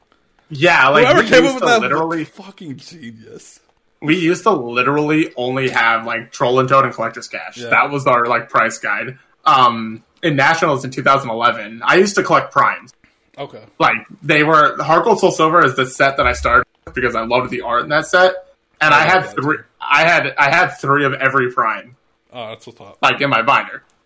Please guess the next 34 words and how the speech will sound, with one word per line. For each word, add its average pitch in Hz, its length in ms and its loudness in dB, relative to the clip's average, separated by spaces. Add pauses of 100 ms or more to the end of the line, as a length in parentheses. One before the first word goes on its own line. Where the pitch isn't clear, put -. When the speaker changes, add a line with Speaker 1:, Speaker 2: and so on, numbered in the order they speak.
(160)
Speaker 1:
And 170 180 4
then 160 300 2
when 156 140 2
the 139 120 2
rotation 160 520 0
happened, 120 540 -4 (640)
um, 127 460 2
like, 143 180 0
Magnezone 147 720 0
skyrocketed. 110 540 -4 (420)
Speaker 2:
Yeah. 110 100 -20 (220)
Speaker 1:
'Cause 170 120 -2
that 175 160 4
was 175 120 2
the 151 80 -4
year 147 180 2
that 139 120 0
they 131 100 -2
did 131 140 -2
the 127 80 -2
mid-season 123 480 -6
emergency 117 440 -6
rotation 139 440 0
to 123 60 -2
Heart 120 160 -2
Gold 123 120 -4
Soul 127 120 -4
Silver 117 280 -4
on, 120 200 -2
like, 117 160 -8
right 117 240 -4
before 120 220 -8
Nationals. 156 540 -6
Speaker 2:
Okay. 135 320 -14